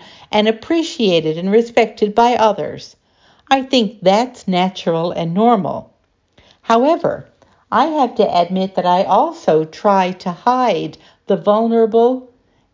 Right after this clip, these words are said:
and the less attractive parts of myself, the things I don't want others to see. I think many of us are like this also. We don't want others to see our bones and filth.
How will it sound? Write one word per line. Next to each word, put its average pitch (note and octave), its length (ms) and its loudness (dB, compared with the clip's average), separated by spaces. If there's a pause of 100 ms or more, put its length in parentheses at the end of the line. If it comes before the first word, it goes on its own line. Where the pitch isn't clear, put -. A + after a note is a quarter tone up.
(120)
and F#3+ 280 -2
the G3 140 2
less A3 540 0
attractive G#3 840 -2
parts E3+ 400 -2
of F3+ 160 -4
myself, F#3 760 -2 (420)
the F#3+ 100 -4
things A#3 440 0
I G3+ 140 2
don't G#3+ 260 0
want A3+ 300 -2
others F#3+ 400 0
to - 180 -10
see. G3+ 500 -4 (800)
I A#3+ 140 2
think A3 280 -2
many F3+ 300 0
of D3 80 0
us D3+ 240 0
are D#3+ 60 0
like D3 300 2
this D3+ 280 0
also. C#3+ 540 -2 (680)
We A3+ 120 2
don't A#3+ 260 2
want A3 220 -2
others F#3+ 420 0
to D#3+ 160 -8
see B3 400 -2
our E3 220 2
bones D3+ 480 -2
and C3 120 -4
filth. - 520 0